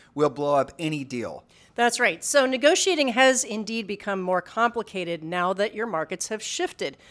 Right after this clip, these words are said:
Speaker 2: Currently, there is a mixture of homes that are still selling quickly with competing offers, oftentimes going over list price. But there are also homes that are taking longer to sell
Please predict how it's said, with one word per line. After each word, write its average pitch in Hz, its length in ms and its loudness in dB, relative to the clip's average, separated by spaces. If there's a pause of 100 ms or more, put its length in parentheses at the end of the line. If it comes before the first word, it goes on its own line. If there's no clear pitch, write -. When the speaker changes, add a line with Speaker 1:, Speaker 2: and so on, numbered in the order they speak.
(220)
Speaker 2:
Currently, 277 520 0
there 226 200 4
is 208 220 0
a 208 80 0
mixture 240 540 0
of 202 80 -2
homes 190 380 -2
that 190 140 0
are 185 200 4
still 190 280 0
selling 254 360 4
quickly 233 400 -2
with 370 180 -4
competing 185 380 -6
offers, 277 480 -2
oftentimes 170 680 -4
going 170 260 -4
over 175 300 -4
list 170 380 -4
price. 156 420 -4 (380)
But 254 140 0
there 269 140 6
are 269 60 6
also 359 400 8
homes 302 300 2
that 269 100 2
are 247 80 6
taking 240 340 -4
longer 220 300 0
to 247 200 -6
sell 196 600 2